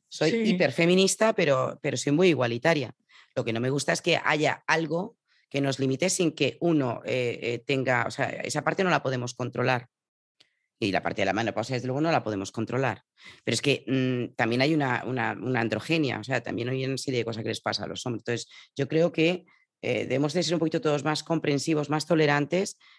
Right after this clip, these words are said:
Speaker 1: y menos criticones, ¿no? Es como... Pero como, por ejemplo, en el tema de la pintura me ref-, me, me refería también a que, eh, tú has dicho una cosa que al principio de todo, y con eso, mira, si quieres vamos cerrando,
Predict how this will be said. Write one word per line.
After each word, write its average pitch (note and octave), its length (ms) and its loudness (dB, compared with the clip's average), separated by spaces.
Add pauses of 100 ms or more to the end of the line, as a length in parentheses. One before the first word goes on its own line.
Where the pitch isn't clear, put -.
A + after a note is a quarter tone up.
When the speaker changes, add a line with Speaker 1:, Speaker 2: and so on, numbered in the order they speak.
(140)
Speaker 1:
y C#3 180 0
menos C#3 840 -2 (420)
criticones, B2 920 0
¿no? - 180 -6 (180)
Es - 240 -8
como... A#2+ 560 -4 (600)
Pero F3 200 6
como, E3+ 220 4
por E3+ 100 6
ejemplo, F3 340 2
en E3+ 120 -2
el E3 80 -2
tema G#3 160 2
de A3+ 60 2
la A3 80 2
pintura G#3 280 -2
me G3 80 -2
ref-, D#3+ 240 -8
me, - 160 -4 (100)
me A#2 140 -4
refería D3 380 0
también G3 280 0
a F#3 60 0
que, C#3 300 -2 (600)
eh, C#3+ 380 -2
tú E3 120 -2
has E3+ 80 0
dicho A3 180 -4
una F#3+ 100 0
cosa F#3+ 240 -4
que D3 400 -4
al D3 140 -2
principio C#3 420 -6
de F3+ 60 -2
todo, F#3 480 -2
y - 120 -10
con D#3+ 120 0
eso, D#3+ 140 -4
mira, E3 180 2
si D3 120 -2
quieres E3 180 0
vamos E3 220 -2
cerrando, D#3 460 0